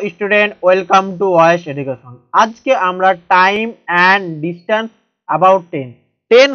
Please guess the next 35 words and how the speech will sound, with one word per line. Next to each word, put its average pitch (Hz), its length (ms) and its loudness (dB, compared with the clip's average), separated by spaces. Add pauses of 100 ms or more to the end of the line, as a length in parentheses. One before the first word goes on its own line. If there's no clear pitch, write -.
সম্বন্ধিত 240 460 0 (220)
time 196 220 6 (120)
এবং 220 120 -2 (120)
ডিস্টেন্সের 214 520 -8
অঙ্কগুলো, 185 360 -4 (360)
দূরত্ব 220 320 -2
এবং 220 180 -10
সময়ের 175 340 -4
অঙ্কগুলো 180 340 -6 (100)
করব। 175 180 -4 (760)
এই 254 200 2 (140)
অঙ্কগুলো 247 380 2 (120)
করার 214 300 2
আগে 220 120 -2 (100)
কিছু - 160 -14 (120)
কয়েকটা 226 420 0 (160)
নিয়ম, 208 300 -4 (460)
নিয়ম 220 380 -2
বলতে 240 220 2
কি 196 60 0 (100)
কয়েকটা 214 260 0 (120)
জিনিস, 214 200 -8 (120)
concept 233 340 -4
তোমাদের 190 300 -6
মনে 196 200 -4
রাখতে 220 280 -4
হবে। 226 160 0 (440)
সেই 240 220 0
কনসেপ্টগুলো 208 500 -2
আমি 196 80 -4 (100)
তোমাদের 185 260 -6
বলছি 175 300 -6 (120)
কি 190 80 -20
করে, 190 240 -2
উম, 156 160 -10